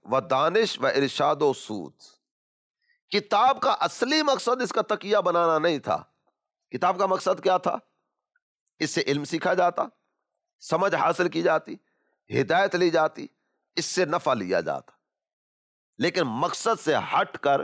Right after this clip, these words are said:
کسی اور کام کی طرف نکل گئے۔ اور یہ کہنے کے بعد اگلی مثال جو آپ نے ذکر فرمائی، وہ بھی سنتے چلیے گا۔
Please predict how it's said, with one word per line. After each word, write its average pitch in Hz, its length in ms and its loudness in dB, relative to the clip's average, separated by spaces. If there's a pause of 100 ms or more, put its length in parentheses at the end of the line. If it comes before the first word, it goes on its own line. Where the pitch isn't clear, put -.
(440)
کسی 190 220 -8
اور 156 180 4
کام 123 280 0
کی 107 80 -4
طرف 101 240 0
نکل 85 340 -4
گئے۔ 80 120 -16 (880)
اور 160 100 0
یہ 175 120 2
کہنے 202 240 2
کے 170 100 0
بعد 180 140 2 (100)
اگلی 202 300 -2
مثال 175 320 0
جو 160 100 0
آپ 151 120 2
نے 151 100 0
ذکر 143 240 0
فرمائی، 135 300 0
وہ 104 120 0
بھی 117 100 -6
سنتے 135 280 -2
چلیے 135 380 0
گا۔ 123 80 -2